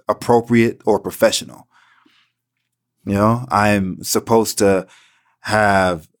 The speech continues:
the kids and the, the house and not really stir up shit and, and then know my lane and,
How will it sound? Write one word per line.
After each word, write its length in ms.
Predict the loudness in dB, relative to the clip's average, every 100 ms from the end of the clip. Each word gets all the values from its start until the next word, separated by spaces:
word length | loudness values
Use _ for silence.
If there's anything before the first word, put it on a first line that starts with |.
| -12
the 120 | -8
kids 500 | -2 0 0 -2 -4
and 180 | -4 -4
the, 220 | -6 -6
the 120 | -4
house 500 | 0 2 0 -2 -10 -14 _ _ _
and 540 | -4 0 0 -2 -6 -8
not 420 | -2 0 0 -2
really 600 | -2 0 2 0 -2 -8 -12
stir 500 | -4 -2 2 4 4
up 260 | 4 2 -2 _ _ _ _
shit 460 | 0 2 2 0 -6
and, 580 | -6 -4 -4 -6 -10 -8
and 160 | -6 -2
then 160 | -2
know 180 | 2 2
my 200 | 4 2
lane 540 | 2 2 2 2 -2 -4
and, 180 | -8